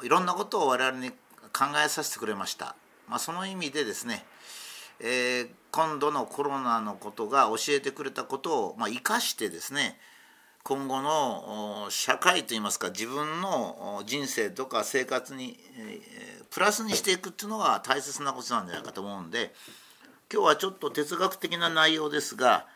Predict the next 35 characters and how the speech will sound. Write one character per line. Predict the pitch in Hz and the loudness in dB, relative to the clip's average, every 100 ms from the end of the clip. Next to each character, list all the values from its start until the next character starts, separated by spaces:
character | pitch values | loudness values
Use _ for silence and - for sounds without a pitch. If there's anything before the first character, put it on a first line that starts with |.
| - - - - | -20 -20 -20 -12
え | - 107 | -4 -4
ー、 | |
踏 | 147 | -2
み | 170 | -4
込 | 170 185 | 2 2
ん | 160 | 4
で | |
い | 110 | 2
ろ | 113 | 2
い | 113 | 2
ろ | |
話 | 107 113 110 - 123 | 0 0 0 2 0
を | 101 78 - | 0 -2 -8
さ | 95 | -8
せ | - | -8
て | 95 | -8
い | |
た | 90 92 | -6 -4
だ | 90 | -4
き | - | -2
た | 98 | -2
い | 80 | -2
と | - | -8
い | |
う | 80 | -12
ふ | |
う | |
に | 85 | -10
思 | 85 87 | -8 -8
い | 82 | -6
ま | 85 | -8
す。 | - - _ _ _ _ _ _ _ _ _ _ _ _ _ _ _ - - _ _ _ _ _ _ _ | -8 -14 _ _ _ _ _ _ _ _ _ _ _ _ _ _ _ -20 -20 _ _ _ _ _ _ _
え | 123 147 156 | 2 4 4
ー | |
と、 | 151 156 151 143 139 127 - | 2 4 6 6 4 0 -4